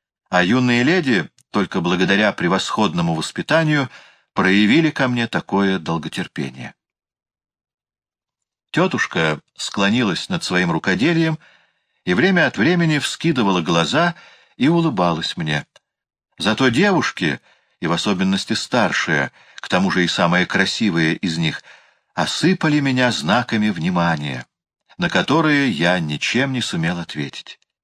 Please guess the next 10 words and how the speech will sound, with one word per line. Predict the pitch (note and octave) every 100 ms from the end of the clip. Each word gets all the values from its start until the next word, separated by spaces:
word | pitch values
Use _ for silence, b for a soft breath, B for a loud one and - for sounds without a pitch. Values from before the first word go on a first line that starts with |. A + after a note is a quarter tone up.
| _ _ _ _ _ _ _ _ _ _
Напрасно | A#2 C3 F#3 F3 E3+
я | E3+
внушал | E3 D#3+ E3 D#3+
себе, | - D3 C#3
что | -
я | C#3+
не | C#3+
просто | C3+ - D3 - D3
деревенский | D3 C#3+ B2+ - A#2
юнец, | A2 A2+ F#2 C#2 - -